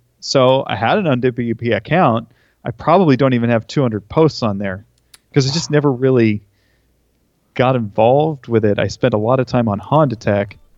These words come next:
Speaker 1: and then I switched over to Accurazine after that.
Speaker 2: Gotcha.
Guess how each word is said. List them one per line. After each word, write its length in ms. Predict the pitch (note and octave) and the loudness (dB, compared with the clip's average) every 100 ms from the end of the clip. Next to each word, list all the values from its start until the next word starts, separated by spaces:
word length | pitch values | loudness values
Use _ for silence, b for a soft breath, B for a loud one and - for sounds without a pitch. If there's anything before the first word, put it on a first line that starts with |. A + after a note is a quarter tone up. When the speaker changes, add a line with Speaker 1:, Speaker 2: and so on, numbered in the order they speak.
| _ _ - | _ _ 0
Speaker 1:
and 100 | B2 | 2
then 100 | B2+ | 4
I 60 | |
switched 400 | A2+ - B2+ - C3 | 2 2 -2 2 2
over 260 | A#2 A#2+ | 2 0
to 440 | A#2 - A2 G#2 - | -4 -4 -2 -2 -2
Accurazine 760 | B2 B2 B2 G#2+ G2 G2 G2 A2 _ - | -2 -2 -2 -4 -4 -8 -8 -12 _ -10
after 240 | G#2 - | -8 -6
that. 400 | G3 A#2+ G#2 G2+ | 0 0 0 -2
Speaker 2:
Gotcha. 360 | G2+ F2 - | -6 -8 -12